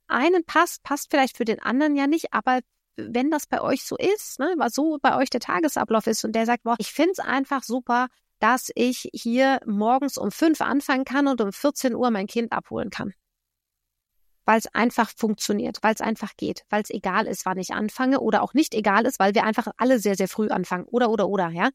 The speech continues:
oder alle sehr spät und ich kann mein Kind vielleicht noch hinbringen, was auch immer. Manchmal sind es diese Kleinigkeiten, die einfach den Unterschied machen zur Konkurrenz. Und die rauszufinden, das macht mir wahnsinnig viel Spaß, aber das macht, das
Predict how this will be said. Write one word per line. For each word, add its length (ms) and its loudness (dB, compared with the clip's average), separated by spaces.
oder 260 4
alle 200 4
sehr 140 2
spät 340 2
und 100 0
ich 80 -2
kann 160 2
mein 140 4
Kind 180 2
vielleicht 300 2
noch 80 -2
hinbringen, 360 -2
was 360 -2
auch 180 -18
immer. 360 0
Manchmal 420 -2
sind 200 -4
es 160 -4
diese 280 -4
Kleinigkeiten, 760 -2
die 120 -4
einfach 260 -6
den 140 -8
Unterschied 560 -2
machen 340 -4
zur 140 -2
Konkurrenz. 560 -2
Und 120 -8
die 100 2
rauszufinden, 920 -2
das 200 -2
macht 220 -4
mir 220 2
wahnsinnig 400 0
viel 120 -2
Spaß, 280 0
aber 120 0
das 160 -4
macht, 160 -4
das 220 -14